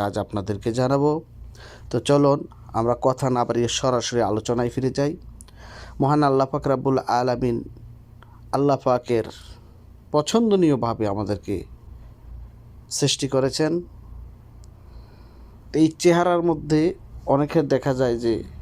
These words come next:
বিবর্ণ হয়ে যায়, চামড়া বিবর্ণ হয়ে যায়, কালচে হয়ে যায়, চেহারার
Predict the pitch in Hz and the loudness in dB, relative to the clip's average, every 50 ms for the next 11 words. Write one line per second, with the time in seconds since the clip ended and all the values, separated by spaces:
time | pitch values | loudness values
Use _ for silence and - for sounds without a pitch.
0 | - - - - - - - - - - - - - - - - - - - - | -16 -16 -16 -16 -18 -18 -18 -18 -20 -18 -18 -20 -20 -20 -20 -20 -20 -20 -20 -20
1 | - - - - - 139 147 143 143 160 156 147 123 113 98 95 90 95 98 90 | -20 -20 -20 -8 0 2 2 4 6 4 4 4 2 0 0 0 -2 -2 -2 -2
2 | 90 98 104 120 - - - - - - - 139 131 135 127 131 123 120 120 - | -2 -4 -4 -4 -8 -10 -18 -20 -14 -2 -2 0 0 2 0 2 2 0 0 -2
3 | - - - - - 117 127 127 127 135 135 135 123 113 104 107 104 101 101 98 | -6 -14 -18 -10 -4 0 0 2 2 2 0 0 -2 -2 -2 -2 -2 -2 -2 -2
4 | 101 104 107 113 - - 117 120 131 123 - - 135 110 101 98 98 98 98 - | 0 -2 -2 -2 -2 -2 -2 0 0 -2 -2 -4 -4 -2 -2 -2 -2 -2 -2 -2
5 | 107 107 113 120 120 - - - - - - - - - - - - - - - | -2 -2 -2 -2 -4 -8 -12 -18 -18 -20 -20 -20 -20 -20 -18 -18 -18 -20 -20 -20
6 | - - - - - - - 170 160 165 156 151 147 | -20 -20 -20 -18 -8 0 2 2 4 4 2 2 2